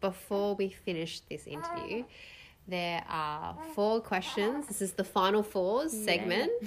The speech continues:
Speaker 2: <laughs>
Speaker 1: Yes. So this is, like, and I'm so excited because this is the first time I've been able to do it in person.
Speaker 2: <laughs>
Speaker 1: Crazy. Okay. So, um, oh, Papa. So question number one is, what is your definition of spirituality?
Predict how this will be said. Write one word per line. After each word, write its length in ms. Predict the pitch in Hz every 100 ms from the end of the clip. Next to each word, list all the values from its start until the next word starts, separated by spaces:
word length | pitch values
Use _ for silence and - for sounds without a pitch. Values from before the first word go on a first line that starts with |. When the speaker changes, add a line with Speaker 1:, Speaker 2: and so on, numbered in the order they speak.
| -
Speaker 2:
<laughs> 280 | 262 240 226
Speaker 1:
Yes. 340 | 220 - 202
So 400 | - - 202 180
this 220 | 175 180
is, 120 | 190 180
like, 360 | 156 - - - - - -
and 100 | 190
I'm 80 |
so 140 | 202 214
excited 560 | 208 - 175 156 208
because 220 | 240 208 180
this 80 |
is 60 | 175
the 60 | 170
first 260 | 180 170
time 140 | - 156
I've 120 | 151
been 100 | 156
able 80 | 147
to 80 |
do 100 | 147
it 100 | 147
in 100 | -
person. 500 | 160 143 147 - 226 349 220 208
Speaker 2:
<laughs> 480 | 208 190 202 180 185 - - - 240 214 - 185 370
Speaker 1:
Crazy. 500 | - 165 147 - - 165 -
Okay. 280 | 196 170 - -
So, 200 | - 214 151 156 175 - -
um, 760 | 185 175 175 175 175 170 165 539 539 - - -
oh, 260 | 403 466 381 -
Papa. 320 | 427 427 440 269 - - 480 202 - 208 453 - - -
So 120 | 208
question 380 | - 277 - 381
number 180 | 294 247
one 380 | 185 160 208 240
is, 340 | 180 180 175
what 220 | 190 196
is 120 | 233 240
your 80 | 220
definition 800 | 175 165 170 151 147 208 254 269
of 180 | 170
spirituality? 840 | - - - 453 - - - 143 -